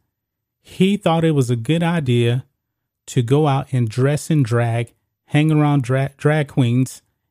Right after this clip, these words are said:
and perform. And he got fired from his church. I don't know what possessed him to think this was a good idea.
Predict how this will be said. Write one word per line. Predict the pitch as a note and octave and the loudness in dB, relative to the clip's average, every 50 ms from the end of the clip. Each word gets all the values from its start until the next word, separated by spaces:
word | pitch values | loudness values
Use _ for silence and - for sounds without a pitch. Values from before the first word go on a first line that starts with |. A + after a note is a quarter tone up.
| _ _ - | _ _ 0
and | D#3 D3+ D3+ D3+ D3+ D3 | 2 2 4 2 0 2
perform. | - F3 E3 - - - - G3 G3+ G#3 G3 D#3+ B2+ G#2 F2 E2+ - _ _ _ _ _ _ _ _ _ _ _ _ _ _ _ _ _ _ _ _ _ _ _ _ _ _ | 2 2 2 0 -2 -4 0 2 4 4 4 4 4 2 -2 -4 -10 _ _ _ _ _ _ _ _ _ _ _ _ _ _ _ _ _ _ _ _ _ _ _ _ _ _
And | - E3 D#3+ D3 | 0 2 4 4
he | E3+ E3 | 4 2
got | D#3 D#3+ D3+ C#3+ - | 2 0 0 -2 -2
fired | - E3 D3+ D3+ D3 C#3+ | 0 0 2 2 2 0
from | - - D3 | 0 0 0
his | C#3+ C3+ - | 0 0 0
church. | - - - B2 G2+ F2+ - - - - _ _ _ _ _ _ _ _ | -2 -4 -4 -2 -4 -4 -8 -14 -20 -20 _ _ _ _ _ _ _ _
I | - D#3+ F3 | -2 0 0
don't | G3 G3 F#3 | 2 2 2
know | E3+ D#3 | 2 2
what | C#3+ C#3 D3+ F3 E3+ - | 2 4 2 2 0 0
possessed | - C#3+ A#2+ B2+ D3+ D#3 D3 - - | -2 -2 0 0 0 0 0 -2 0
him | E3+ C#3 B2+ | 0 2 2
to | B2 A#2 | 0 0
think | - D3 D3 C#3 - | 0 0 -2 0 0
this | C3 C3+ C3+ - - | -2 -2 -2 -2 -2
was | C3+ B2+ B2 B2 B2 - - _ _ _ _ _ | -2 -2 0 0 -2 -4 -8 _ _ _ _ _
a | B2 A#2+ A2 | -4 -4 -2
good | G#2 B2 A#2+ A2+ | 0 0 0 2
idea. | A2 G#2+ G#2 G2+ G#2+ G2+ - - - | 2 0 -2 -2 -4 -6 -8 -10 -14